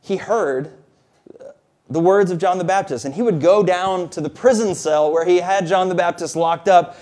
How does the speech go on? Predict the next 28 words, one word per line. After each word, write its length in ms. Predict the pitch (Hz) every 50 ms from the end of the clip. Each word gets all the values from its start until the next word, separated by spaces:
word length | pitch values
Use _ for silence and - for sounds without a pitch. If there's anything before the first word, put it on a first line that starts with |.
| - -
and 140 | 151 175
he 60 | 220 247
would 160 | 233 185 165
listen 340 | 196 277 294 - 226 180 135
to 160 | - 143 123
him. 160 | 123 123 135
And 80 | 156 175
it 80 | 180
says 240 | - 202 190 185 156
that 140 | 156 170 139
he 160 | 143 220 262
was 180 | 240 202 156 135
greatly 720 | 123 120 170 214 262 247 214 196 208 190 175 165 160 - - - _ _
perplexed, 840 | - 139 117 - - - 262 240 - 156 156 - - - - - _ _ _ _ _ _ _ _ _ _ _ _ -
and 180 | - 147 147 143
yet 200 | 220 240 - -
he 120 | 208 208
heard 300 | - - 175 190 196 185
him 180 | 170 175 151 127
gladly. 600 | 113 123 117 117 127 127 127 - 110 113 127 - _ _ _ - _ _ _ _ _ _ _ _ _ _ _ _ _ _ _ _ _ _ _ _ _ _ _ _ _ _ _ _ _ _ _ _ _ _ _ _ _ - - _ _ _ _ _ _ _ _ _ _ _ _ _ _ _ _ _
Herod 300 | - 220 262 269 220 151
knew 160 | 151 196 233
there 100 | 180 143
was 160 | 131 131 -
something 500 | - - 202 202 208 - - 170 143 139
to 380 | 131 - - 196 208 214 202 180
this 240 | 143 147 131 - -
message 560 | 123 139 143 - - - - - - -